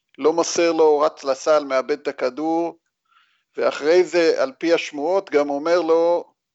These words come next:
"לא צריך אותך פה בקבוצה", או משהו כזה. זה, זה יצר שבר גדול, גרין, אה, סופסל, לא ברור בגלל שהוא פצוע, או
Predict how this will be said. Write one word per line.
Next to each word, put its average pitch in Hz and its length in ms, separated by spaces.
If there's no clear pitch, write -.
"לא 160 80
צריך 180 380
אותך 156 260
פה 123 100
בקבוצה", 127 480
או 117 140
משהו 139 340
כזה. 131 320
זה, 165 1000
זה 147 80
יצר 151 320
שבר 143 360
גדול, 151 640
גרין, 151 500
אה, 139 140
סופסל, 170 760
לא 139 180
ברור 151 360
בגלל 143 420
שהוא 139 280
פצוע, 151 540
או 120 680